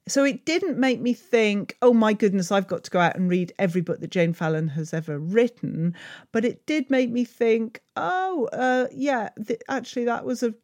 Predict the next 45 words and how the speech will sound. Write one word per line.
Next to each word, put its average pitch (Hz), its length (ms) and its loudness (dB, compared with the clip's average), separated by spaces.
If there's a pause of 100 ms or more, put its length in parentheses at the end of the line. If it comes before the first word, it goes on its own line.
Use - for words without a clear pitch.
that 226 220 -8
was 214 120 -6
a 214 40 -4
decent 202 460 -4
book, 175 220 -2
so 156 120 -4
maybe 196 360 0
I'll, 185 280 -2
I'll 190 320 -2 (160)
read 202 320 0
more." 220 240 4 (420)
I 233 60 4
don't 254 240 6
want 254 160 2
to - 80 -16
give 214 160 2
any 185 160 2
more 180 220 0
away. 196 240 4 (320)
I'm 392 160 -6
just - 260 4
sounding 415 380 6
a - 20 6
bit 208 160 2
negative 202 560 2
with 185 140 0
the 175 40 -2
books - 340 -4
this - 260 -8
week, 151 280 -6
aren't 262 380 -2
I? 165 300 -2 (340)
I've 208 140 0
got - 160 -2
others 202 640 -4
to 180 140 -2
review 156 380 -4
for 151 240 -4
you 156 160 -2
that - 160 -4
I'm 180 260 4 (160)
<laughs> 185 200 0
really 277 360 8
negative 226 600 4
about. 175 340 4